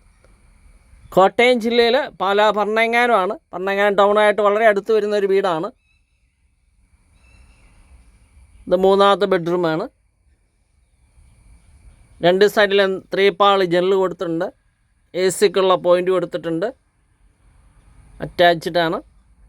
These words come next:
ഡ്രസ്സിംഗ് ഏരിയ കൊടുത്തിട്ടുണ്ട്. എല്ലാം ബ്രാൻഡഡ് മെറ്റീരിയൽസ് ആണ്. നമുക്ക് നേരിട്ട് കാണാം.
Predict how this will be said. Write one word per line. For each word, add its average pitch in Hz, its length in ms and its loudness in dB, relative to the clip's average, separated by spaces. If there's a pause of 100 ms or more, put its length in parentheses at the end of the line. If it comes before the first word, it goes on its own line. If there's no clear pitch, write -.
(400)
ഡ്രസ്സിംഗ് 190 360 -2
ഏരിയ 190 180 2
കൊടുത്തിട്ടുണ്ട്. 180 680 -4 (2750)
എല്ലാം 208 360 2
ബ്രാൻഡഡ് 214 420 0
മെറ്റീരിയൽസ് 208 580 -6
ആണ്. 175 240 -4 (520)
നമുക്ക് 170 540 0
നേരിട്ട് 180 300 -2
കാണാം. 190 300 -4